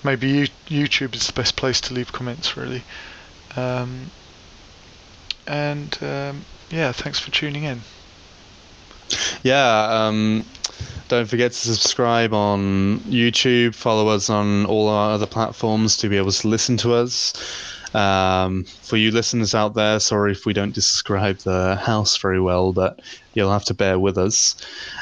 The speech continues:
Speaker 2: Um, again, we both hope you're all doing extremely well in these trying times, and we hope that things are looking up for all of us. With that, I guess we conclude this podcast.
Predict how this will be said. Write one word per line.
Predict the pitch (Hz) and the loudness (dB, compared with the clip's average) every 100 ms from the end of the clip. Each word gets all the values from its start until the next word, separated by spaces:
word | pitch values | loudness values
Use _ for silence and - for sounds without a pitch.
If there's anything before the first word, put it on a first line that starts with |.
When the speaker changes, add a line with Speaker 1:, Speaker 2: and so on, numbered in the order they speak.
| - | -2
Speaker 2:
Um, | 101 98 95 95 95 98 98 _ - _ - - - - | 2 2 4 2 2 0 -2 _ -20 _ -20 -20 -14 -4
again, | 131 135 143 147 151 175 | 0 4 4 4 2 2
we | 120 117 | 2 4
both | 123 120 - | 4 2 2
hope | 131 120 | 0 2
you're | 120 117 | 2 4
all | 123 120 | 4 4
doing | 120 113 107 | 2 2 0
extremely | 101 - 123 110 | 0 0 2 2
well | 101 110 110 107 110 | 4 4 4 4 2
in | 101 | 2
these | 98 98 95 - - - - | 2 2 2 0 -2 -6 -6
trying | - 110 98 98 | -2 2 2 0
times, | 107 95 95 98 92 - | 0 2 2 2 0 0
and | 98 95 92 92 92 - - - | 0 2 2 0 -2 -6 -10 -4
we | 113 | 0
hope | 107 113 | 2 0
that | 110 101 - - | 0 0 -2 -2
things | 110 104 | 0 2
are | 98 | 2
looking | 95 - 98 | 0 0 0
up | - | -2
for | - 98 95 95 | -2 0 2 2
all | 107 95 | 2 2
of | 92 | 2
us. | - - - - - - - - - - - - - - - - - - - _ - - | 0 0 0 -2 -6 -14 -14 -14 -14 -14 -14 -18 -20 -20 -20 -18 -14 -14 -16 _ -20 -6
With | - 117 | -2 0
that, | 120 113 127 - _ - | 2 2 0 -6 _ -2
I | 135 | 0
guess | 120 113 | 2 2
we | 131 | 0
conclude | - 120 - 120 | 0 0 2 0
this | 104 120 | 0 -4
podcast. | - 151 - 117 98 - - - | 0 0 2 2 2 0 -2 -2